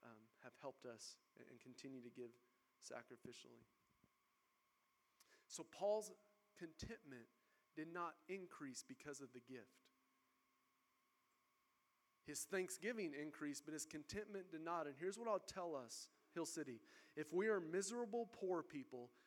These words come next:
we will be ris-, miserable rich people. Hill City Church, if we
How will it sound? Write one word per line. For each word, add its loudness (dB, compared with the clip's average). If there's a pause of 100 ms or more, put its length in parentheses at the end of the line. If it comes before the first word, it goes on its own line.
(140)
we 8
will 8
be 6
ris-, 2 (120)
miserable 2 (120)
rich -6
people. -16 (3000)
Hill 10
City 0
Church, 2
if -4
we 4